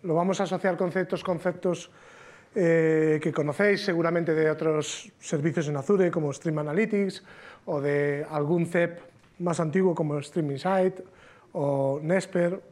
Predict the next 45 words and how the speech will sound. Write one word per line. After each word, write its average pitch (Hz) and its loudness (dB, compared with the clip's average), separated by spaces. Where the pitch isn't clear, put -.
o 170 -10
algún 151 -4
otro. 135 -8
Intentaremos 175 0
hacer 185 2
una 180 2
similitud 170 2
con, 160 -4
con 160 -2
ciertos 160 2
conceptos 160 -2
que 147 -2
seguramente 165 0
ya 147 2
conocéis. - -10
Bueno, 208 2
antes 214 2
de 226 4
nada, 254 0
eh, 170 2
dar 190 2
las 190 2
gracias 175 0
a 175 -2
los 165 -6
patrocinadores 160 -2
que 185 -4
hacen 165 -4
posible 160 -2
este 175 -8
evento, 247 0
¿vale? 214 -6
A 170 -6
todos 165 2
ellos, 214 4
porque 151 -2
dan 156 0
soporte, 156 0
pues, 143 -8
a 139 -6
las 135 -8
grabaciones 139 -2
para 147 -4
que 139 -6
queden, 139 -2